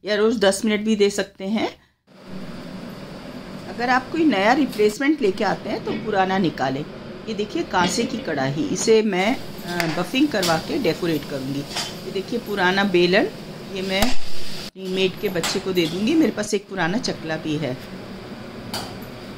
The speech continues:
घर में declutter करने के लिए बहुत से सामान होते हैं, जैसे पुराने बर्तन, टूटी हुई क्रॉकरी, या फिर, अ, जि-, जिसका सेट बिगड़ चुका हो, एक्सपायरी दवाइयाँ, एक्सपायरी कॉस्मेटिक्स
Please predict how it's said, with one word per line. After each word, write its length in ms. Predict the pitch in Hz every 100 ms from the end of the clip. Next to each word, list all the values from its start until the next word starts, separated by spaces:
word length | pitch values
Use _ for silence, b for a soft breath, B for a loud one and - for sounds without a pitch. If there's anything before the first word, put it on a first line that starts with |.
| - 208
घर 200 | 240 262
में 260 | 247 269
declutter 520 | 233 254 302 220 220
करने 340 | 220 208 190 196
के 140 | 196
लिए 140 | 233 311
बहुत 340 | 202 226 247
से 140 | 240
सामान 400 | 220 196 175 226
होते 240 | 190 180 214
हैं, 140 | 294
जैसे 220 | 226 208
पुराने 460 | 220 208 196 185 196
बर्तन, 480 | 185 180 - 196 196 - - - - -
टूटी 240 | 226 - 226
हुई 200 | 214 208
क्रॉकरी, 680 | - 190 180 196 196 196 196
या 120 | 190
फिर, 240 | - 196
अ, 460 | 175 160 160 160 160
जि-, 160 | 175 170 - - -
जिसका 240 | - - 202
सेट 260 | - 208
बिगड़ 320 | 208 196 196
चुका 320 | 196 196 196 175
हो, 260 | 190 180
एक्सपायरी 520 | - - - 170 190
दवाइयाँ, 540 | 185 175 170 170 185 185
एक्सपायरी 440 | 175 - 170 170
कॉस्मेटिक्स 880 | 180 185 185 - 175 175 185 180